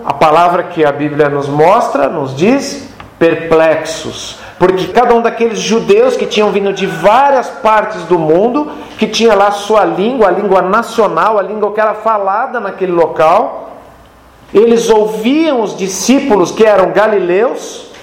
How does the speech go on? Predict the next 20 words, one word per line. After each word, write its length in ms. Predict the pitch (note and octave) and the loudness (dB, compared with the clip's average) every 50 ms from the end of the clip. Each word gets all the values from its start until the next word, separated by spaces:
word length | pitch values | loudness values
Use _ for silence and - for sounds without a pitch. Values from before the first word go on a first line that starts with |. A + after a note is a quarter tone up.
| - - - - - - - - | -20 -20 -20 -20 -20 -20 -20 -20
falarem 840 | - - - A3+ G#3 F#3+ F#3 F#3 F#3+ G#3 A#3+ C4 C4 C#4 C#4 C4 - - - - - - - - | -6 0 2 2 4 4 4 4 4 4 2 2 0 -4 -6 -8 -12 -14 -16 -18 -18 -20 -12 -6
na 320 | F3 F#3 G#3+ A#3+ A#3+ A#3 G#3+ | -2 0 2 4 4 2 2
língua 440 | G3+ G#3+ G#3+ B3 C#4 C#4 D4 D4 | 0 0 0 0 0 2 0 0
dele, 680 | C#4+ G3 G3 A3+ C4 C#4 C#4+ C#4 A#3+ - - - - - F3 | 0 -2 -2 0 0 2 2 2 0 0 -4 -8 -8 -4 -2
na 160 | G3+ A#3+ A3+ | 0 0 0
sua 400 | - - - - C#4+ D4 - G#3 | -2 -6 -6 -2 0 2 2 2
língua, 460 | E3+ C#3+ C#3 B2+ A#2 G#2+ G#2+ A2 A2 - - - - - - - | 2 0 -2 -2 -2 -2 -4 -6 -6 -10 -14 -20 -20 -20 -10 -4
na 140 | D#3+ F#3 F3+ | -2 0 0
língua 340 | E3 E3 F#3 A3+ A#3+ A#3 A#3 | 0 0 0 0 2 0 0
do 380 | A#3+ A#3+ - - A3+ D#3 G3+ B3 | -2 -2 -6 -10 -6 -2 0 0
lugar 320 | G#3+ E3+ - G#3 A3+ A#3 | 0 2 2 2 2 2
de 80 | G#3+ G#3 | 0 -2
onde 160 | G#3+ G#3 G#3+ | -4 -4 -6
ele 120 | G#3 G3+ | -8 -8
tinha 240 | - - G3+ G#3 F#3+ | -6 -4 -4 -4 -4
vindo. 460 | D#3 D3 D#3+ F3+ F3 E3 C3+ B2+ - - - - - - - - - - - - - - - - - - - - - - - - - - - - | -4 -4 -4 -4 -4 -4 -6 -10 -12 -18 -20 -20 -20 -20 -20 -20 -20 -20 -20 -20 -20 -20 -20 -20 -20 -20 -20 -20 -20 -20 -20 -20 -20 -20 -16 -14
Então 240 | C3 C3 C#3 E3 D#3+ | -10 -4 -2 0 0
eles 160 | D#3+ D#3 - | 0 -2 -6
ficaram 360 | C#3 - - D#3 D3 D3 C#3 | -8 -2 0 2 2 2 0
estarrecidos. 1040 | C3 C3 - - C#3 C3 C3 B2 B2+ - - - A#2+ A2 G2+ - - - - - | -4 -4 -2 -2 0 0 0 -2 -4 -6 -8 -8 -6 -6 -6 -8 -12 -18 -20 -20